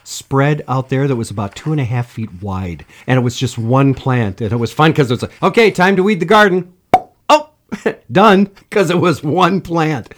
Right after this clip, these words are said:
But that's what happens in life. The cares of life, the concerns of life, these things such as money, wealth, power, all sorts of things can come in and choke out God's word in your life. And there's two sides of this. Number one, Jesus says,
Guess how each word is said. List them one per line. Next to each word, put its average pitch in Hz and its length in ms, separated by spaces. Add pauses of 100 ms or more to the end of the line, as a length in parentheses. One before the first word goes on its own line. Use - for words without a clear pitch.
(140)
But 156 260
that's 226 260
what 226 120
happens 208 480
in 170 100
life. 185 340 (160)
The 143 140
cares 185 500
of 156 140
life, 175 320
the 143 80
concerns 165 580
of 135 140
life, 131 420
these 123 340
things 139 360
such 120 240
as 107 160
money, 123 500
wealth, 110 640
power, 117 640 (180)
all 143 160
sorts 170 280
of 135 60
things 127 340
can 131 180
come 160 440
in 127 500 (160)
and 135 180
choke 180 460
out 180 320
God's 131 340
word 165 440
in 135 200
your 127 140
life. 156 460 (100)
And 151 160
there's 151 180
two 233 200
sides 185 360
of 92 100
this. 85 220 (160)
Number 170 240
one, 165 220
Jesus 160 380
says, 120 360